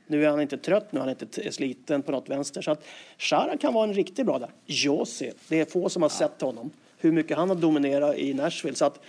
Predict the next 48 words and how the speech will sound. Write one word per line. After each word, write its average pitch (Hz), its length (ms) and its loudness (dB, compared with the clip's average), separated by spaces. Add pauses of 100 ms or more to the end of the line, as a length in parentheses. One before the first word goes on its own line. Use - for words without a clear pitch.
(260)
det 214 140 8
är 196 100 6
en 175 120 2
otroligt 202 460 4
skicklig 156 320 0
spelare 131 380 2
som 143 240 -2
också 185 260 0
kommer 185 200 0
vara 156 360 2 (120)
mycket, 254 680 -2
mycket 131 280 -4
tid. - 200 -6 (260)
Men 165 160 -2
sen 160 300 4
är - 120 -8
det 143 80 -4
lite 135 220 -6
tunt, - 440 0
va? - 60 -14
Så - 100 2
att 143 80 4
de 170 120 0
har 185 220 8
egentligen, 143 420 2 (400)
backsidan 147 520 2
är 131 40 0
lite 127 200 -6
tunn. - 300 -8
Men 156 140 -2
Kopitar 160 420 0
till - 80 -12
exempel, 135 400 -6
du 139 60 -2
har 151 100 0
några 147 160 4
danskar 147 400 0
som - 120 -4
är 143 40 0
rätt 131 160 -4
bra. 135 120 -6
Du 131 60 -4
har 135 80 0
Gaborik 151 720 4
som 156 140 -2 (200)
var 175 500 4
väldigt 127 340 -2
bra 123 240 -6